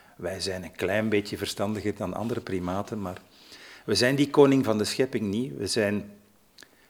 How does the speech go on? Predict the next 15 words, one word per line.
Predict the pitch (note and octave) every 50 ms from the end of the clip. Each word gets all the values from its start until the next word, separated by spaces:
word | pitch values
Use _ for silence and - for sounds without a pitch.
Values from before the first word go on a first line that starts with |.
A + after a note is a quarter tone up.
| _
we | - -
zijn | G2+ B2 A#2+
een | A#2 A#2
onderdeel. | A#2 C#3 D#3 D#3+ - - F#2 F2 G2+ G#2+
De | A#2 -
aarde | A2 A#2 A#2+ G#2 A#2+
is | A#2 A#2 -
niet | C3 B2
van | - G2+ G2 G#2
ons, | A2 A#2+ B2 - - - - -
wij | - G2+ G#2+ G#2+
zijn | G#2+ G2+ G#2+ G#2+
van | G2 G2
de | F#2 F2+
aarde. | - - G#2 A2+ A2 G2 G2